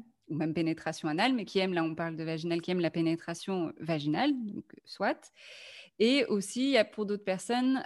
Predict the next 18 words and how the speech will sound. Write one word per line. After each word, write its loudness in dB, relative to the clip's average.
euh, -2
le -2
fait 2
que, 0
bah, 2
c'est 0
comme 2
ça, 0
en 2
fait. -4
L'image 6
que 4
une 2
relation 4
sexuelle, 2
c'est 2
avec 2
pénétration 2